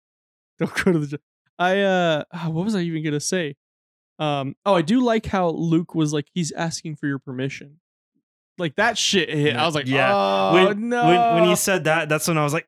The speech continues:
Speaker 2: "Uh, uh,
Speaker 1: Is that when you
Speaker 2: uh."
Speaker 1: cried, or did you cry, or did we cry at the same time?
Speaker 2: When
Speaker 1: I,
Speaker 2: he, when
Speaker 1: I
Speaker 2: he
Speaker 1: cr-
Speaker 2: said that, when he said that,
Speaker 1: Oh, no, I
Speaker 2: that
Speaker 1: teared up
Speaker 2: definitely
Speaker 1: with,
Speaker 2: made me
Speaker 1: with
Speaker 2: cry.
Speaker 1: Luke pulling his hood off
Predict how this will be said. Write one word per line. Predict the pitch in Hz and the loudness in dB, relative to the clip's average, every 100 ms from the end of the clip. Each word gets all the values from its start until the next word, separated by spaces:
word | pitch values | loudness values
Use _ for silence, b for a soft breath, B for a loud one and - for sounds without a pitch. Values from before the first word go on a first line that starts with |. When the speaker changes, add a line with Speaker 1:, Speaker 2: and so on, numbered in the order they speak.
| - | -2
Speaker 2:
"Uh, | 269 277 - _ - | 0 0 -6 _ -4
uh, | 320 330 311 - | 2 2 2 0
Speaker 1:
Is | 175 | 0
that | 185 226 | 2 2
when | 208 | 2
you | 196 | 4
Speaker 2:
uh." | 208 | 4
Speaker 1:
cried, | 233 277 294 | 2 0 0
or | 196 | 0
did | 170 165 | -2 -2
you | 190 | -2
cry, | 220 | 0
or | 196 | 2
did | 180 | 2
we | 226 | 2
cry | - 214 | 2 0
at | 185 | 0
the | 170 | -2
same | - 156 | -2 -4
time? | 143 165 143 131 _ _ _ _ - | -4 -6 -6 -10 _ _ _ _ -2
Speaker 2:
When | 165 | 2
Speaker 1:
I, | 185 | 2
Speaker 2:
he, | - - | -2 0
when | 180 | 4
Speaker 1:
I | |
Speaker 2:
he | 185 185 | 4 2
Speaker 1:
cr- | |
Speaker 2:
said | - 185 143 | 0 -2 0
that, | 139 131 - _ _ - | -2 -2 -8 _ _ -6
when | 147 | -2
he | 143 | -2
said | - 135 | -2 -2
that, | 120 120 120 _ - | -4 -6 -8 _ -8
Speaker 1:
Oh, | 135 | -4
no, | 131 131 | -4 -2
I | 151 | -2
Speaker 2:
that | 185 | 0
Speaker 1:
teared | - | 2
up | 208 175 | 2 2
Speaker 2:
definitely | 131 160 | 0 -2
Speaker 1:
with, | 127 | -2
Speaker 2:
made | 127 | -2
me | |
Speaker 1:
with | 160 143 | -2 -2
Speaker 2:
cry. | 151 | 0
Speaker 1:
Luke | 160 151 | 0 0
pulling | - 160 147 | 0 0 0
his | 139 | -2
hood | - 151 | 0 0
off | 135 135 | 0 -6